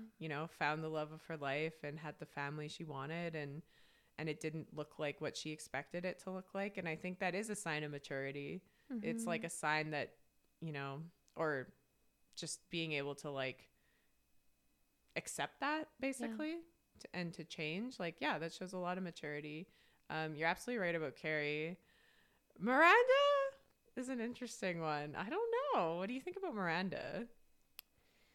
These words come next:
Speaker 1: You're like, yes and no, but also kinda no. I'm kinda leaning towards, like, I feel like she's,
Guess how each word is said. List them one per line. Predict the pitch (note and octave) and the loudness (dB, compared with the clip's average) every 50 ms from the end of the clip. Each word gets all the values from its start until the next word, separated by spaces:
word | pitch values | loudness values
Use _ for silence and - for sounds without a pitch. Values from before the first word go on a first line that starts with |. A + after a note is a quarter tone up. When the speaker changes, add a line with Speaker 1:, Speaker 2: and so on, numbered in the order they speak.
| _ _ _ - - - - - - - - - - - - - - - - - - - _ _ _ _ - - - - - - - - - - - - - - - - - - - - - - - - - | _ _ _ -20 -20 -20 -20 -20 -20 -20 -20 -20 -20 -20 -20 -20 -20 -20 -20 -20 -20 -20 _ _ _ _ -20 -20 -20 -20 -20 -20 -20 -20 -20 -20 -20 -20 -20 -20 -20 -20 -20 -20 -20 -20 -20 -20 -20 -20 -14
Speaker 1:
You're | F#3 F#3+ | -10 -10
like, | A3 G#3+ - - | -10 -10 -10 -12
yes | E3 D#3 F3 B3 - - - | -10 -8 -8 -8 -8 -8 -6
and | D4 C#4+ B3+ G#3 F3+ | -6 -6 -4 -4 -4
no, | D3+ C#3 D3 G3+ B3 D#4 F#4 G4 G#4 G4+ G4+ | -4 -6 -6 -6 -6 -6 -6 -6 -6 -6 -8
but | - - - | -8 -8 -6
also | - G4 - - C#5 C#5 - - | -6 -6 -4 -4 -4 -6 -4 -6
kinda | A4 A#4+ B4 A4 E4 G3+ E3+ E3 | -6 -4 -2 -4 -4 -4 -4 -4
no. | G3+ D4 D4 F3+ | -4 -4 -4 -4
I'm | C#3+ C3+ C#3+ F3 - | -4 -4 -6 -8 -10
kinda | - A#3 C#4 D4 D4+ | -12 -12 -10 -10 -10
leaning | C4+ C4+ C#4+ C#4 | -12 -10 -10 -12
towards, | C4+ - B3 A#3 A#3 A3 A3 A3+ - - | -12 -12 -12 -10 -8 -10 -10 -10 -10 -8
like, | G3+ G3 F#3+ F#3+ - - | -6 -6 -6 -8 -8 -10
I | G3 | -10
feel | G3 - - A3 A3 | -12 -10 -10 -10 -8
like | A#3 A#3+ A#3 | -8 -8 -8
she's, | - - - - G#3+ G#3+ G#3 G3+ - | -10 -12 -12 -10 -10 -10 -10 -10 -10